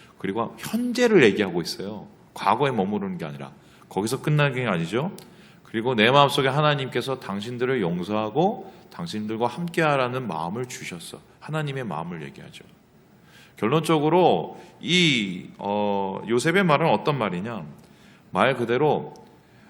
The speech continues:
말을 하기 전에 하나님 안에서 먼저 해결되고 난 말이에요. 저는 그래서 이렇게 얘기하고 싶은데,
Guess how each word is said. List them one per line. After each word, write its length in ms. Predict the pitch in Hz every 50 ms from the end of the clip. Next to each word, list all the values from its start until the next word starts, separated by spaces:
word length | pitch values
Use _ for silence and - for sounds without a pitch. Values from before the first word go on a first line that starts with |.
| - - - - - _ -
말을 580 | 85 87 98 104 120 127 143 147 165 175 165
하기 260 | 156 156 165 156 156 151
전에 280 | 147 139 135 143 143
하나님 680 | 131 120 - - - 208 226 226 220 208 202 196 180 165
안에서 400 | 151 139 131 120 113 - - 117 90
먼저 240 | 92 101 107 120
해결되고 1000 | 117 - - 214 208 214 247 240 226 226 208 185 165 147 120 180 185 - - - -
난 220 | 180 - 80 85
말이에요. 440 | 80 71 69 76 73 67 65 67 65 67 67 65 64 - _ _ _ _ _ _ _ _ _ _ _ _ _ _ _ _ _ _ - _ _ _ _ _ _ _ _ _ - - -
저는 200 | - - 135 160
그래서 180 | 175 165 165 185
이렇게 300 | 143 131 135 - - 180
얘기하고 260 | 160 139 143 135 127
싶은데, 340 | 117 - 113 107 104 120 110